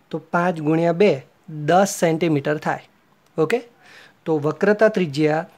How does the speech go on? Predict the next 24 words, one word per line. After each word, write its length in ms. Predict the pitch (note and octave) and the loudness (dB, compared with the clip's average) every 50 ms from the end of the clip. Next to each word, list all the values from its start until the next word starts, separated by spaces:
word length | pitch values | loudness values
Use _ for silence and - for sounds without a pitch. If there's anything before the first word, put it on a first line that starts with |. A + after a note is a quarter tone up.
| _ - | _ -8
એ 80 | E3 | -8
કેન્દ્ર 460 | E3 - - D#3+ D#3+ E3 E3+ F#3 G3+ | -4 -2 0 0 0 0 2 2 4
લંબાઈ 340 | G3 F3+ E3+ E3 E3+ F3 F3+ | 4 4 2 2 2 0 0
કરતાં 640 | - E3+ D#3 D3+ - E3 D#3+ F3+ G#3+ A#3+ - - D3+ | 0 -2 -2 -2 0 0 0 0 -2 -6 -10 -6 -2
બમણી 380 | C#3+ D3+ D#3+ F3 F#3+ G#3 G3 E3 | 2 2 4 6 6 6 6 4
છે 160 | D3 - E3+ | 2 0 -2
એમ 120 | D#3 D#3 E3 | 0 0 0
કહી 140 | E3+ F3 | 0 -2
શકાય. 380 | D#3 D3+ C#3 C3+ - C#3+ D3 - _ _ _ _ - - - _ | -2 -2 -4 -8 -10 -12 -14 -16 _ _ _ _ -20 -20 -10 _
અથવા 380 | - F#3 F#3 - A#3+ C4 A#3+ G#3 | -4 -4 -4 -2 0 2 4 4
તો 320 | - - D3+ C#3+ D3+ D#3 - _ _ - _ - | 2 2 -2 -2 -2 -4 -10 _ _ -20 _ 0
એવું 220 | F#3 F3 F#3+ A3 A3+ | 2 4 4 4 4
પણ 180 | A3 B3 B3 | 4 2 4
કહી 180 | A#3 A3+ A3 A3 | 4 4 2 2
શકાય 380 | G#3 - G3 G3 G3 F#3 F#3+ F#3+ | 2 0 0 2 2 2 2 2
કે 180 | F#3+ - F#3 | 0 -2 -4
સ્મોલ 420 | F3+ - - F#3 F3 F#3 G3+ G3+ G3 | -4 -4 -2 0 2 4 4 4 4
એફ 300 | G3 - F3 F#3 G#3 G3+ - | 2 2 2 2 2 0 0
બરાબર 460 | E3 E3+ F3+ G3 F#3+ E3+ D3+ D#3 D#3 D#3 - _ _ _ - | 0 2 4 4 4 4 2 0 -2 -4 -8 _ _ _ -4
કેપિટલ 460 | E3+ D#3+ D#3 D#3+ F3+ E3+ - F#3 F#3 | -4 -2 -2 -2 -2 0 2 2 4
આર 300 | F3+ F#3 G3 F3+ C#3 C3+ C3+ - | 4 4 2 2 0 -4 -6 -2
ભાગ્યા 360 | D#3 D3 C#3+ C#3+ C#3+ E3 D#3+ | -2 0 0 0 0 0 0
બે, 300 | D3 C#3+ D3 D3+ C#3+ C3 - _ _ _ _ _ _ _ - - - - - _ _ - | 2 2 2 2 2 0 -6 _ _ _ _ _ _ _ -20 -20 -20 -20 -20 _ _ -2
મતલબ 480 | D3 D#3+ D#3+ - - G3+ F3+ E3 D#3 | -2 -2 -2 0 2 2 2 2 2